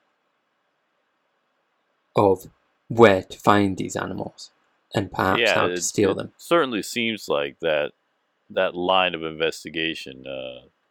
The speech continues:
Speaker 2: things seem to kind of fit together.
Speaker 1: Mm.
Speaker 2: Yeah.
Speaker 1: And the theory put forward in the article I read was that,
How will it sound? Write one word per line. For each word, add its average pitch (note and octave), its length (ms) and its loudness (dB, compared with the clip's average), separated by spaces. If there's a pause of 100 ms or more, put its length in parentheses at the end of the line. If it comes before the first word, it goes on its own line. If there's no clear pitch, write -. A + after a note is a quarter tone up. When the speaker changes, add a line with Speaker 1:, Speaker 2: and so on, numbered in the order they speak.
(200)
Speaker 2:
things C#3 220 -2
seem B2 220 -4
to F#2+ 60 -4
kind F#2 220 -2
of D2 60 -6
fit - 240 -4
together. D2 500 -4 (500)
Speaker 1:
Mm. A2+ 600 2 (720)
Speaker 2:
Yeah. - 360 -12
Speaker 1:
And A2+ 480 4 (1700)
the A#2+ 140 0
theory D3 480 8
put - 240 -2
forward F#2+ 240 4
in F#2+ 100 -2
the F#2+ 60 0
article G2 320 2
I F2 100 0
read F2 220 -2
was F#2+ 240 0
that, - 260 4